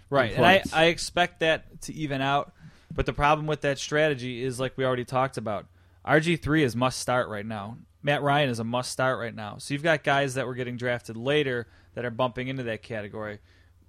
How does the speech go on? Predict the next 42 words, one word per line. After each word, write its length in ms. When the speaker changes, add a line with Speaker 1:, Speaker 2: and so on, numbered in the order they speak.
Speaker 1:
maybe 220
more 260
than 160
ever, 240
because 260
in 80
the 80
past 360
it's 140
kinda 280
like, 180
well, 160
if 60
you 60
don't 180
draft 260
a 40
quarterback 500
early, 220
draft 280
one 140
late 180
'cause 160
they're 120
all 80
the 80
same. 360
Now 180
some 200
of 60
those 160
guys 220
that 100
you're 100
drafting 340
late 160
aren't 180
just 320
not 160
the 80
same. 420
They're 180